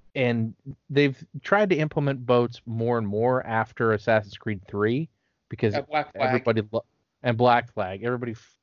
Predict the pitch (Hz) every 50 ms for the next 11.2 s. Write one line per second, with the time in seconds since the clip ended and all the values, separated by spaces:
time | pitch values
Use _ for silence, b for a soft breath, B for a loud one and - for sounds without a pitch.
0 | _ - - 139 139 147 135 123 127 131 135 131 120 113 107 92 92 90 90 98
1 | 98 95 92 - _ - - - 98 98 92 - - - 139 143 135 - 139 -
2 | - - - 160 147 135 - - _ - 151 143 143 143 - _ - 160 147 151
3 | 139 - - - 143 139 135 - 143 143 - - - - - - _ _ _ _
4 | _ _ _ - 143 156 202 - - 247 214 - 170 - - - - - 135 127
5 | 127 131 131 131 135 139 117 101 117 113 104 95 87 98 95 _ _ _ _ _
6 | - 113 107 - - 151 156 - 170 151 139 131 127 123 120 123 123 - 120 110
7 | 107 104 - 87 87 90 90 92 92 95 - _ _ _ _ _ _ _ _ -
8 | 165 - 175 160 156 156 165 160 156 139 139 151 147 147 143 135 _ _ _ _
9 | - 160 147 143 135 131 131 127 - - 139 131 127 - 139 135 135 131 131 -
10 | - - 143 139 - - 139 139 156 190 - - _ _ _ _ _ - 123 123
11 | 113 98 90 90